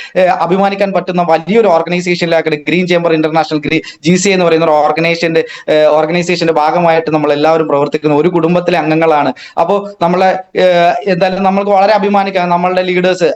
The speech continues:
അപ്ലൈൻ ലീഡേഴ്സ്, നമ്മുടെ അനീഷ് സാർ and അനൂപ് സാർ, നമ്മളെയൊക്കെ ഏറ്റവും കൂടുതൽ പ്ര-, എന്താ പറയാ, ഇൻസ്പയർ ചെയ്യുന്ന, നമ്മളെയൊക്കെ ഒരു മാതൃകയാക്കിക്കൊണ്ട് ഒരു സഹോദരങ്ങൾ നമ്മൾ ഈ ബിസിനസ്സിൽ വലിയ നേട്ടങ്ങൾ നേ-, കൊ-, ചെയ്തുകൊണ്ട് പോയിക്കൊണ്ടിരിക്കുന്നു.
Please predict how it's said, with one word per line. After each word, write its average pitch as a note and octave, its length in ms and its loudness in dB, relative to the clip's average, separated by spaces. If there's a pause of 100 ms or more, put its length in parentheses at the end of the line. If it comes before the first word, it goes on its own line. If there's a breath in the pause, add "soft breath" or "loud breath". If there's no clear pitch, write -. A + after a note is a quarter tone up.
അപ്ലൈൻ F3 280 -2
ലീഡേഴ്സ്, F3 360 0
നമ്മുടെ D#3+ 180 2
അനീഷ് E3+ 240 0
സാർ E3+ 200 2
and E3 100 0
അനൂപ് E3 240 -2
സാർ, D#3 240 0 (300 loud breath)
നമ്മളെയൊക്കെ G3 380 0
ഏറ്റവും G#3 520 0
കൂടുതൽ G#3 340 0
പ്ര-, G3 300 2
എന്താ E3+ 220 0
പറയാ, E3 160 0 (240 soft breath)
ഇൻസ്പയർ G3+ 400 0
ചെയ്യുന്ന, F#3+ 380 0 (180)
നമ്മളെയൊക്കെ G3 360 0
ഒരു G3 80 0
മാതൃകയാക്കിക്കൊണ്ട് F#3+ 920 0
ഒരു F#3 140 0
സഹോദരങ്ങൾ F3+ 720 0
നമ്മൾ E3 240 0
ഈ F3+ 40 0
ബിസിനസ്സിൽ E3 360 -4
വലിയ E3 260 2
നേട്ടങ്ങൾ F3+ 520 -2
നേ-, E3+ 180 0
കൊ-, E3 500 -2
ചെയ്തുകൊണ്ട് D#3+ 360 2
പോയിക്കൊണ്ടിരിക്കുന്നു. D3+ 720 0